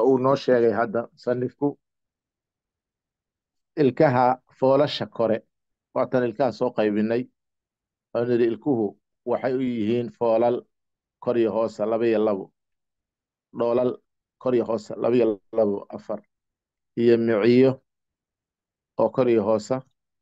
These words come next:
Iyo gowsihii oo bilaabanayo kuwa ugu horeeya, afarta ugu horeysa la yiraahdo, laba hore iyo laba hoose.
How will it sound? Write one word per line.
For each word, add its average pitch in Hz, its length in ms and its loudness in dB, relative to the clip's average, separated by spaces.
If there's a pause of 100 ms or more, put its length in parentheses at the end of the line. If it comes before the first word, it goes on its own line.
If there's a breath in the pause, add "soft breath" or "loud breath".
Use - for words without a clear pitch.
(400)
Iyo 127 220 2
gowsihii 131 420 2
oo 123 60 2
bilaabanayo 117 600 0
kuwa 123 240 -4
ugu 123 140 0
horeeya, 113 440 -2 (100)
afarta 120 360 -8
ugu 120 100 -2
horeysa 110 340 -2
la 113 100 0
yiraahdo, 107 380 0
laba 117 220 0
hore 113 280 -4
iyo 117 100 -4
laba 113 180 0
hoose. 107 340 -8